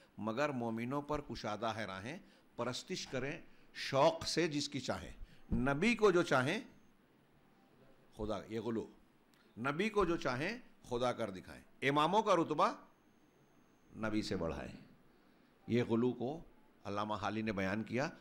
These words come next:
और दुनिया में शिर्क की एक बड़ी, बड़ी, बड़ी वजह शिर्क के, दुनिया में पूरी तारीख़ इंसानी में पहले शिर्क की वजह यही गुलू है, जैसा कि अभी इस रिवायत में हम पढ़ने जा रहे हैं और पढ़ चुके। हो गई? तो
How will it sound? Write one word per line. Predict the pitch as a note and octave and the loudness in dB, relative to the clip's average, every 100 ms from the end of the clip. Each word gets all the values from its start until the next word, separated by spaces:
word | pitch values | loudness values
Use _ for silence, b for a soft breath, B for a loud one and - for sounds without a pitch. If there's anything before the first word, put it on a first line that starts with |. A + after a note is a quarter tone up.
| B B | B B
और | A#2+ | -4
दुनिया | C3 E3+ F3 D3+ | -2 -2 -2 -2
में | A#2+ | -4
शिर्क | - D3+ C3 A#2+ | -2 -2 -2 -6
की | B2 | -4
एक | G#2+ F#2 | -6 -4
बड़ी, | A2 F#2+ | -4 -2
बड़ी, | G2+ G2+ | -2 -2
बड़ी | G2 E2+ G#2+ A2+ | -2 0 0 2
वजह | G2+ G2 D#2 - b b b b | 0 -2 -4 -8 b b b b
शिर्क | - - F#3+ F#3+ D3 | -8 -4 -4 -6 -8
के, | D3 - A#2 | -8 -6 -4
दुनिया | B2+ C#3+ D3+ | -2 0 -2
में | C#3+ D#3 F3 | -2 -4 -6
पूरी | C3 C3+ C#3+ C#3+ - | -6 0 0 0 2
तारीख़ | A#2 A#2+ C#3 - | 4 6 4 2
इंसानी | C#3+ B2+ A#2 B2 A#2+ B2+ | 0 0 -2 -2 -2 -2
में | C3 C3+ | -4 -6
पहले | - A2 A2+ A#2 | -4 -2 0 0
शिर्क | A2+ D3+ D3+ B2+ | -2 -2 -2 -4
की | - | -2
वजह | G#2 F#2+ G#2+ B2 - | -4 -2 -4 -6 -8
यही | G#2 G2+ | -6 -6
गुलू | F#2 G2+ G2+ | -6 -6 -6
है, | A2 | -6
जैसा | G2 F#2 | -8 -8
कि | G2 A#2+ | -10 -10
अभी | G#2 G2 | -8 -10
इस | B2 C#3 A2 | -10 -10 -6
रिवायत | G2 F#2+ F#2 | -4 -4 -4
में | A#2+ | -8
हम | A2 F3 G3 B B _ | -8 -12 -14 B B _
पढ़ने | B2+ A2+ A#2 | 0 0 -2
जा | F#2 | -2
रहे | F#2 G2+ | -2 -2
हैं | B2+ | -2
और | D3+ - | -2 2
पढ़ | A2 | 2
चुके। | G#2+ - - - - b b b b b b b b b _ _ _ _ _ _ _ | 2 -8 -10 -18 -20 b b b b b b b b b _ _ _ _ _ _ _
हो | A#2+ | -4
गई? | C3 G#3+ - b b b b b _ _ _ _ _ _ _ - | -4 -6 -12 b b b b b _ _ _ _ _ _ _ -8
तो | B2 - | -6 -8